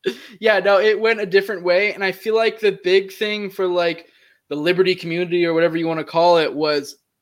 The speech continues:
that jumping off point, because a lot of people had already kind of, in a sense, made their bed. And it was like, you didn't wanna have this dirty face of being like, "Nah, nah, fuck this." And, like,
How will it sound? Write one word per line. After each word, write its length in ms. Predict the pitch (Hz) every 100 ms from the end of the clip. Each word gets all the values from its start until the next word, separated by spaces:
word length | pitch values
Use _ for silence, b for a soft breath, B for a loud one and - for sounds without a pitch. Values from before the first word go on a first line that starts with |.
| _ _
that 300 | 170 156 147
jumping 360 | 170 165 160 151
off 360 | 156 180 -
point, 340 | - 139 120 143
because 240 | 147 160
a 60 | 160
lot 240 | 151 170
of 60 | 190
people 200 | 196 170
had 80 | 160
already 300 | 160 165 156
kind 260 | 165 160
of, 60 | 165
in 80 | 151
a 40 |
sense, 340 | - 170 165 156
made 180 | 156
their 160 | 147 143
bed. 400 | 139 135 175 202 b b b -
And 100 | 165
it 20 |
was 140 | 147
like, 140 | 156 147
you 80 |
didn't 140 | 160 170
wanna 140 | 160
have 100 | 156
this 140 | 151 -
dirty 300 | 156 156 143
face 440 | - 139 160 160
of 120 | 143
being 180 | 147 147
like, 300 | 143 127 123
"Nah, 320 | 151 143 123
nah, 180 | 120 120
fuck 280 | - 156 143
this." 340 | 139 117 - - b b b
And, 320 | 175 170 165
like, 480 | 160 156 156 147 -